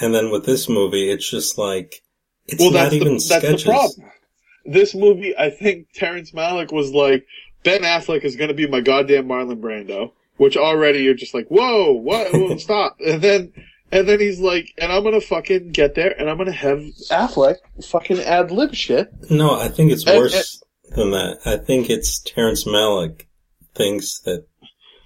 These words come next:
Speaker 1: like, he could suddenly get between the notes without having to put the work in because he's so great. And I think it
Speaker 2: Yeah.
Speaker 1: failed horribly.
Speaker 2: Well, I, I definitely think it was a massive fucking mistake.
Speaker 1: And Tree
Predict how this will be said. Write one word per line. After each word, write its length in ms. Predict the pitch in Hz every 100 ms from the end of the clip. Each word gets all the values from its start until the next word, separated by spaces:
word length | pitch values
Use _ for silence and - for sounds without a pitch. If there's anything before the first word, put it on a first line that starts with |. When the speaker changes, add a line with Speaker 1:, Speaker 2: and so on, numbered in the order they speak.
| -
Speaker 1:
like, 120 | 110
he 180 | - -
could 180 | 131 117
suddenly 460 | - 123 113 107 104
get 220 | 110 104
between 380 | 101 - 117 110
the 80 | 101
notes 380 | 101 101 98 -
without 300 | 98 98 98
having 220 | 101 98
to 80 | 90
put 160 | - 90
the 100 | 92
work 340 | 98 101 -
in 240 | 92 90 87
because 240 | 92 92
he's 180 | 92 -
so 200 | 101 92
great. 440 | 87 95 92 - - _ _ _ _ _ _ _ -
And 380 | 120 104 101 - _ _
I 120 | - 117
think 220 | 120 117
it 160 | 110 101
Speaker 2:
Yeah. 160 | 104 104
Speaker 1:
failed 280 | 113 101 95
horribly. 460 | 101 98 92 85 - _ _ _ _ - - - - _ _ _ _ _
Speaker 2:
Well, 100 | 127 131 -
I, 40 | 131
I 40 |
definitely 520 | 123 117 139 127 117 -
think 160 | 107
it 60 | 92
was 140 | 95
a 40 | 104
massive 460 | 113 107 104 -
fucking 320 | - 87 - -
mistake. 480 | - - - - _ _ _ -
Speaker 1:
And 340 | 139 120 117
Tree 180 | - 156